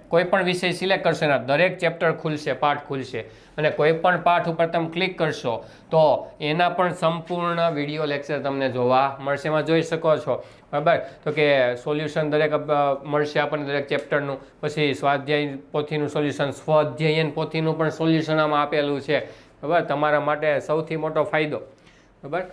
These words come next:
ચાલો, તો આવી રીતના તમારા મિત્રો, સગાવાલા, ભાઈ બહેનને પણ તમે આની જાણ કરી શકો. અને અહીંયા આપણે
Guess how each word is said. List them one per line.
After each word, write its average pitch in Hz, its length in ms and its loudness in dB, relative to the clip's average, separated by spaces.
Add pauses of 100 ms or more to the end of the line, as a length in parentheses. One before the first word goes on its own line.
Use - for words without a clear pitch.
(200)
ચાલો, 143 160 4
તો 131 80 0
આવી 143 180 2
રીતના 160 400 2 (340)
તમારા 151 280 2
મિત્રો, 147 360 -2
સગાવાલા, 151 600 2
ભાઈ 143 200 -2
બહેનને 147 440 -2
પણ 147 240 -2
તમે 147 200 -2
આની 147 200 0
જાણ 143 240 0
કરી 143 440 -6 (120)
શકો. 117 340 -6 (1600)
અને 139 360 2 (160)
અહીંયા 156 540 2 (1080)
આપણે 151 460 2